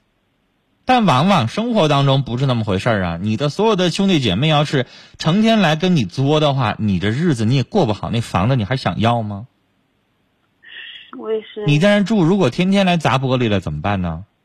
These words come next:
Speaker 1: 派出所没法管呢，你们家庭内部纠纷呢。
Speaker 2: 是啊，就因为这个老人现在已经病倒了，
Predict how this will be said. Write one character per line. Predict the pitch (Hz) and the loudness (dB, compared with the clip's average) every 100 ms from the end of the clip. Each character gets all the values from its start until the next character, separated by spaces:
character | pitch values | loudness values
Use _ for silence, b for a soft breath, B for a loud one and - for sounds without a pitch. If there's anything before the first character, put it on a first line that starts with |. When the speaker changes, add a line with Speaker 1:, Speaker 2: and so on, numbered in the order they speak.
| _ - | _ -4
Speaker 1:
派 | 196 | -2
出 | 196 | 0
所 | 170 98 | -2 -2
没 | 101 | -2
法 | 151 143 | -2 -2
管 | 113 104 90 | 0 -2 -2
呢， | 87 | -4
你 | 87 | -4
们 | 85 | -2
家 | 143 147 | -2 -2
庭 | 139 | 0
内 | 165 | 0
部 | 110 92 | -2 -4
纠 | 90 | -4
纷 | 82 82 | -6 -6
呢。 | 76 76 _ _ _ _ | -8 -14 _ _ _ _
Speaker 2:
是 | - - 233 240 | -20 -10 -6 -2
啊， | 214 | 0
就 | 233 | 2
因 | 240 | 2
为 | 247 | 2
这 | 269 | 2
个 | 247 214 | 2 4
老 | 190 | 2
人 | - 202 | 0 -2
现 | 214 | 0
在 | 214 196 | 0 0
已 | |
经 | 175 196 | -2 -6
病 | 214 202 | -4 -4
倒 | - - | -4 -4
了， | - - | -8 -16